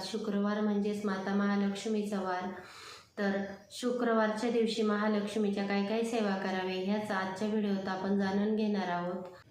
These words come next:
ज्या घरात दररोज संध्याकाळी श्री सूक्त म्हटले जाते, त्या घरात धनसंपत्तीची कमी कधीच पडत नाही.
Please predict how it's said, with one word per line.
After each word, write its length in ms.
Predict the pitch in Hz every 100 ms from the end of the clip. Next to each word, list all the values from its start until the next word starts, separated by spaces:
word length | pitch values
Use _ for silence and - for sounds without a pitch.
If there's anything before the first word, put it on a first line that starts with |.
| 196
ज्या 220 | 233 240
घरात 360 | 254 240 202 196 -
दररोज 320 | 220 220 233
संध्याकाळी 840 | 233 226 214 190 190 180 190 202 - - - - -
श्री 180 | 226
सूक्त 340 | 220 233 226 247
म्हटले 500 | 254 262 - 196 196
जाते, 640 | 190 175 190 180 180 - - - - - - -
त्या 160 | 220 220
घरात 300 | 220 214 202 196
धनसंपत्तीची 880 | 214 220 202 208 196 196 208 202 226
कमी 360 | 226 208 208 208
कधीच 340 | 202 214 -
पडत 340 | 202 190 190
नाही. 360 | 196 180 175